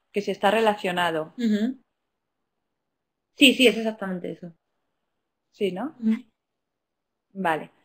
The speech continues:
Speaker 1: Eh, también preguntaban que qué diferencia hay entre sistema de clasificación y sistemas de categorización, si es que la hay.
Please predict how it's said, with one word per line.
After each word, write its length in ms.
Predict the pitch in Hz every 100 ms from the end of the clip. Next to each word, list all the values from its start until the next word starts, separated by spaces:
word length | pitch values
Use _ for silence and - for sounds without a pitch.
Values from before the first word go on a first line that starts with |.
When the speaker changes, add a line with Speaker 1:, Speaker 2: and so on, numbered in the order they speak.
| - - - _
Speaker 1:
Eh, 260 | - 190 190
también 300 | 202 208 214
preguntaban 800 | - 240 247 226 226 240 262 262 -
que 140 | - 202
qué 140 | 220
diferencia 560 | 240 247 247 240 240 220
hay 140 | 233
entre 220 | 226 214 202
sistema 420 | 202 - 226 240
de 120 | 247
clasificación 960 | 247 226 220 220 208 208 226 240 254 247
y 100 | 208
sistemas 460 | 202 - 214 233 247
de 80 | 233
categorización, 960 | 196 185 175 170 175 165 180 170 160
si 120 | -
es 100 | 185
que 120 | -
la 140 | 170 165
hay. 160 | 170